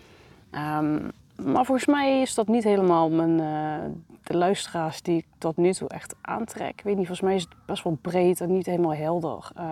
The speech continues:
en ik, ja, weet je, ik, ik wil het gewoon loslaten. Ik wil het gewoon loslaten dat het per se, ehm, dat moet zijn en dat moet blijven. En dat, eh, de hele tijd maar vasthouden aan die strategie en, eh,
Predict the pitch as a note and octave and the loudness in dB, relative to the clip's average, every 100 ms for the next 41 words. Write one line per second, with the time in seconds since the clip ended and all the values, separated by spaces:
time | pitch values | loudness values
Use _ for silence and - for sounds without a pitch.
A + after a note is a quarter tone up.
0 | D#3 D#3 F3 - - - _ - - - | -8 -10 -12 -18 -20 -20 _ -20 -20 -8
1 | F#3 F#3 - - F3 F3 D3+ F#3+ F#3 - | -2 -2 -4 -8 -6 -4 -4 -4 -4 -6
2 | - - - E3+ G3+ F#3+ - F3 E3 D#3+ | -8 -16 -8 0 2 2 0 0 0 -2
3 | - D#3 D3 - - E3 F3 F#3 F#3+ F#3 | -2 -2 -4 -6 -12 -10 -10 -8 0 4
4 | F3 F3 G3+ G3+ G3 G3 - G3 G#3 - | 4 2 0 0 2 2 0 -2 -4 -8
5 | - - - - - - - - - E3+ | -20 -20 -20 -20 -20 -20 -20 -18 -6 0
6 | F#3+ F3 - G3 - G#3+ F#3+ F#3 F3+ E3 | 2 2 4 4 4 2 4 4 2 -2
7 | E3 E3 D#3+ D#3+ - - F3+ D#3 F#3 G3+ | -4 -4 -4 -4 -6 -10 -6 2 2 4
8 | G3 F#3 - F#3 E3+ F3 F3 E3+ F3+ F3+ | 2 2 0 0 2 2 2 2 2 4
9 | F3 D3+ D#3 D3+ F3 D#3 D#3 E3 _ F3+ | 2 2 0 2 0 -2 -8 -12 _ -2
10 | E3 D#3 - E3 D#3+ D3+ D#3+ E3+ F#3 - | 0 -2 -4 -4 -2 -2 -4 -2 -2 -4
11 | - F3+ F#3+ G#3 A3 F#3+ E3+ F3 D#3+ D#3 | -2 0 4 2 4 4 4 2 0 -4
12 | _ _ - - G3+ G3 - - F3+ F3 | _ _ -20 -4 0 2 0 -2 -2 0
13 | D#3+ F#3 F3 E3 D#3+ E3 D#3+ D#3+ D#3+ D#3 | -2 2 2 2 0 -2 -4 -4 -6 -8